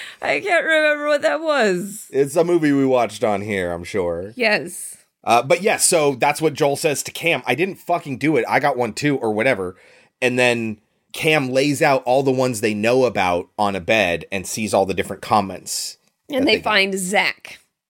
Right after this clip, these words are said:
Speaker 2: Yeah, and that's
Speaker 1: Dead.
Speaker 2: when they find Zach in the closet dead. And so they start freaking out about that.
Speaker 1: Logan shows up and is like, "What the fuck?"
Speaker 2: Yeah, so that's the weird thing. So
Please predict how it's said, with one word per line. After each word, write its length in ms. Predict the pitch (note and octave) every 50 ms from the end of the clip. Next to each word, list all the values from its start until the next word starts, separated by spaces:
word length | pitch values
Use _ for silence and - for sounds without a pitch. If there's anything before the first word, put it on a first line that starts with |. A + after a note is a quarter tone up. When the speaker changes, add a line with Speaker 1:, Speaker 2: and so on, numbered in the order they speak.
| _ _ _ -
Speaker 2:
Yeah, 260 | A#2 B2+ A2 E2+ B1+ D#2
and 160 | F#2+ G2+ F#2
that's 300 | - A2 A2+ A2+ - -
Speaker 1:
Dead. 80 | A#2+
Speaker 2:
when 120 | B2 A#2 A2+
they 100 | A2 G#2
find 320 | G2+ - G#2+ G2+ G2 F#2+ E2+
Zach 300 | G#2 F#2+ F#2 F2 - -
in 140 | - G#2 G2
the 60 | F#2
closet 540 | - - A#2 G#2+ G#2 F#2+ E2 F#2 - - E2+ -
dead. 380 | A2+ F#2 D#2+ C2 A1 - - - _ _ _ _ _ _ _ -
And 120 | G2 -
so 140 | - B2 G#2
they 320 | F#2 F#2+ B2+ C#3 D3 C#3+
start 320 | - - - D3 B2+ A#2+ -
freaking 500 | - - B2 A2 G2+ F2+ - F#2+ F2+ F#2
out 200 | F2 F2 E2+ E2
about 320 | D2+ - C#2+ A#1+ - -
that. 240 | - - - - - _ _ _ _ _ _ _ _ _ _ _ _ _ _ -
Speaker 1:
Logan 400 | C4+ B3 B3 B3 B3 C4+ C4 B3+
shows 340 | - - - - B3 C#4 B3
up 300 | G3+ G#3 A3 A3+ - _ _ _ _ _ _ -
and 160 | - - A3+
is 100 | A3+ A3+ C4+
like, 200 | - E4+ - -
"What 140 | A4 C5 B4+
the 60 | C5+ F4+
fuck?" 200 | - - F4 - - - - _ - - _ _ _ _ - - - - - - F3+
Speaker 2:
Yeah, 180 | A3 A3 F3+
so 180 | D#3 - A3+ G3+
that's 260 | G3+ A3 A#3 - -
the 80 | - B3+
weird 300 | G3+ A3 G#3+ G3+ G3+ -
thing. 220 | - C3+ A2+ G#2+ -
So 420 | - - E3 D#3 D3 D3 C#3 C3+